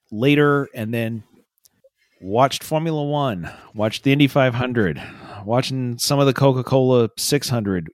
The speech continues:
and that became the longest race in nascar history, uh, <laughs> by mileage because reasons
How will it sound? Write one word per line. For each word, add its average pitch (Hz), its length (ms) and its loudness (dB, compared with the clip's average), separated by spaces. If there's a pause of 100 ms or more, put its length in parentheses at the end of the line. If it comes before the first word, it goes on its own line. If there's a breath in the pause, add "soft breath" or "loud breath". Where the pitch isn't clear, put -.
(140)
and 98 360 -4 (320)
that 123 300 -2
became 135 360 -2
the 117 80 -2
longest 120 540 -2
race 117 360 2
in 101 120 -2
nascar 107 540 -2
history, 156 640 -4 (160)
uh, 104 240 -4
<laughs> - 0 -
by - 220 -6
mileage 123 800 -2 (480)
because 131 640 -2 (800 loud breath)
reasons 143 640 2